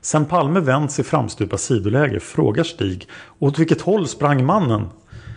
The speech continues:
Stig trodde att personen på gatan hade skjutits genom munnen. Han sammankopplade nu smällen han hört med mannen på gatan. Som svar på Stigs fråga pekade Lisbeth Palme i riktning mot tunneln i Tunnelgatan.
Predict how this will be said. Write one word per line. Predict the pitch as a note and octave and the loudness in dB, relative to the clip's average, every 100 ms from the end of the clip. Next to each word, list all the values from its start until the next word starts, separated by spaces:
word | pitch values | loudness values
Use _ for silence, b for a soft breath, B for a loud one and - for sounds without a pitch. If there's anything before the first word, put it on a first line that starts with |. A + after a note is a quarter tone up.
| B - | B -12
Stig | - D#3 F3 | -4 -2 -2
trodde | - D3 A#2+ | 0 2 2
att | - | 0
personen | A#2+ D#3+ D#3+ C3+ | -2 0 2 0
på | |
gatan | B2 B2+ G#2 C3 | 2 0 0 0
hade | A2 | 0
skjutits | G#2 D3+ A#2 A2 - | 0 0 -2 -6 -2
genom | G#2 G#2 | 0 2
munnen. | C3 D#3 G2+ G2 B B G#2 | 2 0 -2 -8 B B -2
Han | B2 | -2
sammankopplade | - E3 A#2+ B2+ - E3 D3 A#2+ | 2 0 2 0 0 2 0 0
nu | A2+ A2+ A2 | 2 2 0
smällen | - C#3+ D3+ B2 G2 | -2 0 2 2 0
han | G#2 | -2
hört | F2 C3+ G#2 - | 2 0 0 -2
med | G#2 | -2
mannen | G#2 G#2 G2+ G2+ | 0 0 0 -4
på | F#2 | -2
gatan. | G#2+ A#2+ - C#3 G#2 - _ _ _ _ _ _ _ _ _ - | 0 0 0 -2 -4 -8 _ _ _ _ _ _ _ _ _ -18
Som | - C#3+ | -2 0
svar | C3 D#3+ F#3+ | 2 2 2
på | F#3+ | -2
Stigs | - G#2+ G#2 - | -4 -6 -6 -2
fråga | C#3 A2 D#3+ C3 B B B B | 2 4 4 0 B B B B
pekade | - D3+ - A#2+ | -2 0 2 2
Lisbeth | A2+ G2+ G#2+ | 2 0 -6
Palme | - C#3 G2 G2+ | -2 -2 0 0
i | |
riktning | A2 A#2+ - A#2+ | 0 -4 -4 -2
mot | F#2 - | -2 -4
tunneln | - G#2+ A#2+ C3 G2+ | -2 0 0 0 -2
i | - | -4
Tunnelgatan. | - G#2+ G2 B2+ D3+ C3 | -2 0 0 0 -2 -4